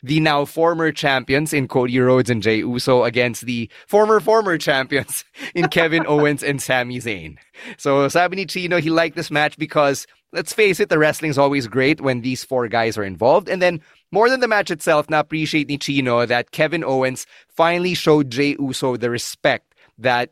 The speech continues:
Speaker 1: Jey, uh, was due, diba? For him, uh, this was the perfect way to end the feud, especially now that we know na si K O pala, eh, yung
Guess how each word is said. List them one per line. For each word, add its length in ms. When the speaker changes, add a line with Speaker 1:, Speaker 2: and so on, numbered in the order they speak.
Speaker 1:
Jey, 540
uh, 240
was 240
due, 280
diba? 300
For 140
him, 380
uh, 340
this 160
was 100
the 80
perfect 420
way 300
to 220
end 200
the 60
feud, 560
especially 480
now 160
that 100
we 140
know 120
na 100
si 100
K 220
O 100
pala, 280
eh, 240
yung 280